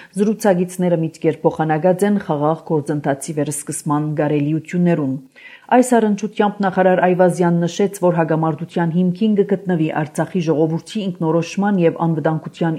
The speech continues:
իրավունքը, իսկ ուժի գիրառման հետևանքները չեն կրնար դիտարկվել որպես հագամարտության հանգուցալուծում։ Արա Այվազյան առանձնահատուկ ընդգծեց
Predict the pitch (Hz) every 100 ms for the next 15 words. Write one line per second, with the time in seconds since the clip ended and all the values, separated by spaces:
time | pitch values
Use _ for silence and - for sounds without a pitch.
0 | 156 151 151 208 190 190 180 - - -
1 | 202 - 220 208 202 226 175 175 165 165
2 | 160 156 156 156 156 170 160 156 151 156
3 | 170 202 202 - 170 156 147 156 185 165
4 | 143 165 160 147 156 151 147 156 - 160
5 | 151 151 147 170 - 156 175 180 220 151
6 | 135 - - - - 220 220 220 208 202
7 | 190 196 190 180 180 180 180 175 170 185
8 | - 175 - 175 208 185